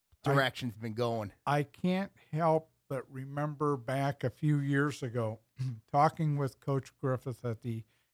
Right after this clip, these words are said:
Speaker 1: at the end of his term there as Troy head coach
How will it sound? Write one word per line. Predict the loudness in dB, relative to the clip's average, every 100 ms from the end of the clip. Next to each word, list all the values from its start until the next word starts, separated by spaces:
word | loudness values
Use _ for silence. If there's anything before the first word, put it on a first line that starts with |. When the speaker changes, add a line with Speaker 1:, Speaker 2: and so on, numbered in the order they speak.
| -2
Speaker 1:
at | -2 0
the | -2 -4 2
end | 4 4 4 4
of | 4 2 -4 _ _ _ _ _ _ 0
his | 2 2 -4
term | 0 2 4
there | 2 2 2 -2 _ -10
as | -10 -10
Troy | 0 4 6
head | 4 -2
coach | -2 -2 -2 -8 -20